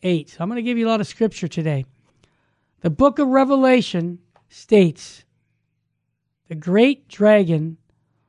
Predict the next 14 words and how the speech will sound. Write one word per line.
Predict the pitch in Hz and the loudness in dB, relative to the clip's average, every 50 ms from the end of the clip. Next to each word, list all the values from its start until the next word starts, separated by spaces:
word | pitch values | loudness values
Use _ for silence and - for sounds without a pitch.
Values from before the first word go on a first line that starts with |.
| _ _ | _ _
was | - 175 165 - | -4 -4 -4 -4
thrown | - - 185 190 196 214 220 | -6 -4 0 0 0 0 0
down, | 202 202 185 175 170 170 165 170 165 - _ _ _ _ _ _ _ _ - | 0 0 2 2 2 0 -2 -4 -6 -10 _ _ _ _ _ _ _ _ -6
that | 175 165 | -4 -2
an | 170 170 170 - - | -2 -2 -4 -4 -2
ancient | 185 196 220 208 - 240 233 220 | 0 0 0 0 -2 -6 -8 -8
serpent | - - - 190 175 165 - 180 175 160 - - _ _ _ _ _ _ _ _ _ | -8 -4 -2 0 0 0 -2 -6 -8 -8 -10 -14 _ _ _ _ _ _ _ _ _
who | - 175 | -6 -6
is | 175 175 | -6 -6
called | - - 180 185 185 185 190 180 | -6 -4 -4 -2 -2 -2 -4 -4
the | 185 185 | -6 -8
devil | 165 156 185 180 170 147 151 143 139 131 _ _ _ _ _ _ _ | -6 -4 -2 -2 -2 -2 -4 -8 -10 -12 _ _ _ _ _ _ _
and | - 170 165 - | -8 -8 -8 -8
Satan, | - - - 190 185 175 - - 147 143 135 | -8 -4 -2 -2 -2 -2 -4 -10 -14 -14 -14